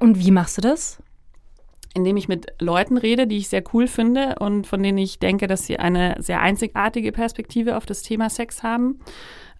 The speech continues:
Speaker 2: Und ich glaube, es werden sehr, sehr unterschiedliche Leute und somit auch sehr, sehr unterschiedliche Geschichten sein. Und darauf freue ich mich besonders. Zum Beispiel in meinem Blog finde ich sehr, sehr wichtig, auch,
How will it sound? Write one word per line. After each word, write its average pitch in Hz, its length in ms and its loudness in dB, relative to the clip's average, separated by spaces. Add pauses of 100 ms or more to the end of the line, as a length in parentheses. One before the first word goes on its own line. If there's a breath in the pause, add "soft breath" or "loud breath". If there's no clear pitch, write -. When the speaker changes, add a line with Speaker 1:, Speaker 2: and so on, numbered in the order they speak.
(480)
Speaker 2:
Und 202 140 2
ich 185 80 -4
glaube, 208 200 4
es 208 100 -2
werden 208 200 4
sehr, 196 140 2
sehr 190 120 0
unterschiedliche 208 520 2
Leute 180 420 4
und 185 140 0
somit 202 220 0
auch 180 80 2
sehr, 190 180 0
sehr 185 120 -2
unterschiedliche 180 520 -4
Geschichten 175 480 -4
sein. 160 400 2
Und 160 240 -2 (220)
darauf 170 400 0
freue 160 260 -4
ich 165 60 -4
mich 160 120 -6
besonders. 156 600 -6 (480)
Zum - 160 0
Beispiel 175 260 2
in 175 80 4
meinem 175 300 6
Blog 175 340 4 (160)
finde 202 280 4
ich - 120 -2
sehr, 214 220 6
sehr 208 180 2
wichtig, - 360 -4
auch, 175 260 -2